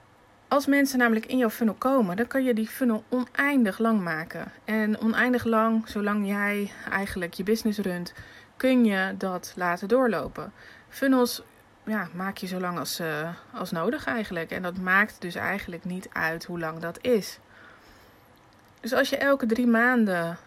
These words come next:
een product promoot in jouw funnel, ehm, ja, dan kun je dus op die manier opschalen. Want er zijn meerdere producten. Als ze product één gekocht hebben, kunnen ze naar product twee.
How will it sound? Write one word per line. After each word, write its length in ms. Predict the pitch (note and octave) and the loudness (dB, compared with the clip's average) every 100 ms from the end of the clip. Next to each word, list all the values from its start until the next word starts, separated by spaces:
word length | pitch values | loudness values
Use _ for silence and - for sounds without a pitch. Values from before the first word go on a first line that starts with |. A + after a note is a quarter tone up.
| - | -6
een 140 | - A#3+ | -2 0
product 500 | A3 F#3+ A#3 C4+ - | 0 2 2 0 -4
promoot 500 | G#3 G3+ F#3+ F3 - | -2 2 2 -2 -6
in 220 | - C4 | -2 2
jouw 140 | A#3+ F3 | 2 2
funnel, 540 | - A3+ D#3+ D#3 C#4+ - - - - - - | 2 2 2 -2 -4 -6 -20 -20 -20 -20 -16
ehm, 340 | A3 F#3 E3+ E3+ E3 E3+ - - _ _ | -10 -8 -8 -10 -12 -14 -18 -20 _ _
ja, 160 | - A#3 | 0 0
dan 240 | F3 F3+ | 2 -4
kun 200 | - B3 | 2 4
je 100 | G#3 | 4
dus 200 | E3+ G3+ | 0 -4
op 100 | G#3+ | -4
die 100 | A#3 | 0
manier 260 | A3+ E3+ E3 | 0 0 -4
opschalen. 640 | A3+ A#3 - E3 D3+ - F3+ | -6 -6 -6 -6 -8 -8 -6
Want 220 | E3 G#3+ | -6 -6
er 60 | |
zijn 200 | A3 F#3+ | -6 -6
meerdere 340 | E3+ D#3+ E3+ F#3+ | -8 -8 -8 -8
producten. 540 | - F#3 E3+ - - | -6 -6 -6 -8 -10
Als 100 | - | -8
ze 100 | F3+ | -10
product 400 | - E3 D#3 E3 | -8 -8 -6 -8
één 240 | - F3 E3 | -8 -8 -10
gekocht 360 | - A#3+ A#3+ | -4 -2 0
hebben, 300 | A#3+ A#3 C4 | 0 2 0
kunnen 240 | C4 A#3+ - | -2 -10 -8
ze 100 | F3 | -6
naar 160 | F3 | -6
product 360 | G3 G3 A3 A#3 | -4 -2 -2 -2
twee. 400 | C4 C4 C4+ | -2 0 0